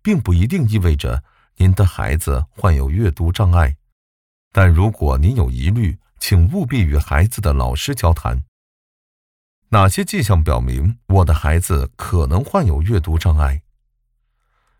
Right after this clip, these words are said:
语言发育迟缓，单词拼读困难，将 spaghetti 读成 spaghetti，持续的婴儿腔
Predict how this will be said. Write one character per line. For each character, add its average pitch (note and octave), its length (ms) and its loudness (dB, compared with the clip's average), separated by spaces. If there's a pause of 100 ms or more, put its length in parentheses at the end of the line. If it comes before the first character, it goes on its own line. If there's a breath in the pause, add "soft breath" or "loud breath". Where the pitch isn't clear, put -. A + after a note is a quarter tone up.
语 F#2 200 2
言 D2 300 0
发 G3 240 0
育 C#3 120 0
迟 C3+ 200 -4
缓， A#1+ 340 -4 (800)
单 A#2 200 4
词 F2+ 200 -2
拼 F3+ 260 -2
读 A#2+ 160 -4
困 A#2+ 260 -2
难， A#1+ 280 -4 (680)
将 G#2+ 300 2
spaghetti G#2+ 960 -2 (100)
读 G#2+ 140 0
成 F2+ 400 2
spaghetti， G2 840 -2 (880)
持 - 240 0
续 C3+ 180 -2
的 E2+ 140 2
婴 E3+ 200 0
儿 C#2 160 2
腔 F#2+ 380 2